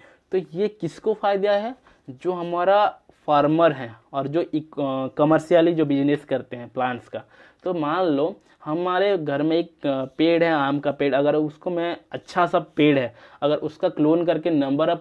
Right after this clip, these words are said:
copies उसका बढ़ा दूँ और एक बाग बना दूँ, तो वहाँ से क्या होगा, बहुत सारे मैंगो मिलेंगे और मैं उसको बेच सकता हूँ, क्योंकि वो अच्छा मैंगो है तो वो अच्छे से बिकेगा, तो ये कमर्शियली बेनिफिट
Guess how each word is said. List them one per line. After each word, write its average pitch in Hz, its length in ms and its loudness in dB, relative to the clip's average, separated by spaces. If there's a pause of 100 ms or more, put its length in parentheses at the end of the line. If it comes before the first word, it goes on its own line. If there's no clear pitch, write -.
(100)
copies 156 240 0
उसका 151 220 -2
बढ़ा 135 320 -2
दूँ 139 160 -4
और 135 260 -2 (400)
एक 147 140 -2 (480)
बाग 147 280 4
बना 135 300 2
दूँ, 127 180 -6
तो 151 100 0
वहाँ 143 400 -4
से 190 140 -6
क्या 190 200 0
होगा, 147 440 2 (320)
बहुत 143 400 -4
सारे 160 280 0
मैंगो 147 500 0 (240)
मिलेंगे 123 320 -6
और 151 140 0
मैं 175 160 -2
उसको 175 220 -6
बेच 202 200 2
सकता - 280 -4
हूँ, 135 160 -8 (200)
क्योंकि 156 280 -2
वो 175 80 4
अच्छा 180 500 -4 (420)
मैंगो 160 220 2
है 175 80 4
तो 180 140 0
वो 170 100 4
अच्छे 156 240 -2
से 180 100 0
बिकेगा, 180 420 2
तो 180 180 0
ये 185 200 2
कमर्शियली 147 580 -2
बेनिफिट 147 460 -2